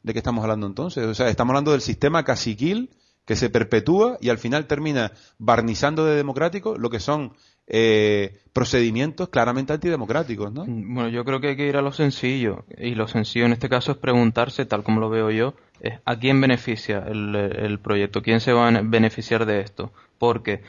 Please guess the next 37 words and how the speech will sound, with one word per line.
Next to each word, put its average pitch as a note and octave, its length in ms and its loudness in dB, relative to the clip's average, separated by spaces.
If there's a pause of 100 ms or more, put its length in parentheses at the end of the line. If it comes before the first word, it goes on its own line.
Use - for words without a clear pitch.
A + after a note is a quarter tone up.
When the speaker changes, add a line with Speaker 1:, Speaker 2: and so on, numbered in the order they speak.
(160)
Speaker 2:
si - 280 0
es A2+ 120 6
un B2+ 160 6
proyecto C3 580 2
que B2 140 2
no A#2 180 6
va B2 80 6
a B2 60 0
crear B2+ 240 2
empleo, A#2+ 440 0
según G#2 380 0
dicen, A2 400 0
y G#2 120 -4
se, G2 220 -6
y G2 280 -6
vamos, A#2+ 360 2
los G#2 240 -2
fav-, G2+ 220 0
los G#2+ 140 -4
que - 80 -8
están A2 180 0
a A2 80 2
favor A#2 300 0
de, A2+ 460 2
del A2+ 180 -2
proyecto A2 420 0
no B2+ 140 4
parecen A#2+ 640 2
poder, A2+ 640 2 (420)
eh, G#2 800 0
rebatir G#2+ 380 0
ese A2+ 160 -2
argumento. G#2+ 500 0
Si - 160 -4
no B2 120 2
crea D3 160 2
empleo, G#2+ 480 -2